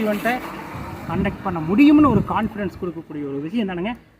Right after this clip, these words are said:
கனவு கிராஸ் கண்ட்ரி ரன். செப்டம்பர் ஒண்ணாம் தேதி என்னைக்கு பார்த்தீங்கன்னு வச்சுங்களேன்,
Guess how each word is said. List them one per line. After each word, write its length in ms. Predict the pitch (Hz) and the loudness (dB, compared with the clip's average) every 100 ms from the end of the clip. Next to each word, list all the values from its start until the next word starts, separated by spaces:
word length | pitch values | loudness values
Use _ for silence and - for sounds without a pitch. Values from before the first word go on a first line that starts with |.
| - | -14
கனவு 240 | 165 170 160 | -10 -8 -8
கிராஸ் 260 | 165 151 | -10 -12
கண்ட்ரி 220 | 160 151 143 | -12 -10 -10
ரன். 340 | 123 - 139 220 | -10 -12 -8 -8
செப்டம்பர் 340 | 226 320 214 | -2 0 2
ஒண்ணாம் 220 | 175 202 | 0 -2
தேதி 160 | 180 165 165 | -4 -4 -6
என்னைக்கு 200 | 202 190 | -6 -8
பார்த்தீங்கன்னு 340 | - 175 165 139 | -10 -10 -10 -12
வச்சுங்களேன், 380 | 135 127 139 | -12 -12 -12